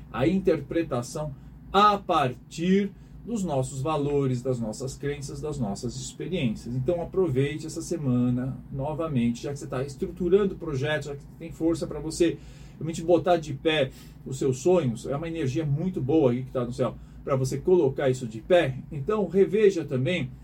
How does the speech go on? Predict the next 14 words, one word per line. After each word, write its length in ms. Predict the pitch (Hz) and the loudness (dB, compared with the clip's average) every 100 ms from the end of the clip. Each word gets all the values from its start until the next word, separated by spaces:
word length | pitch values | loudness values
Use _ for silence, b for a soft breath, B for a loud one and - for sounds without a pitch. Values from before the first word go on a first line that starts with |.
| - | -18
se 300 | - - 254 | -12 -2 0
você 240 | 180 180 190 | 2 0 0
tem 160 | 180 | -2
se 120 | 139 | -6
comunicado 560 | - 160 147 131 127 117 | -4 -4 -4 -4 -4 -4
corretamente, 720 | - 123 120 131 120 123 120 | -4 -4 -2 0 2 2 0
se 140 | - 170 | -4 -6
você 320 | 139 131 131 | -6 -4 -4
tem, 300 | 135 131 120 B B B B - | 2 2 2 B B B B -8
é, 120 | 110 | -2
pensado 580 | - 165 135 180 156 - | 2 2 4 2 2 2
corretamente, 400 | 127 131 139 - | -2 0 -4 -8
porque, 240 | 220 214 220 | -8 -4 2
olha, 320 | 202 131 - | 6 6 4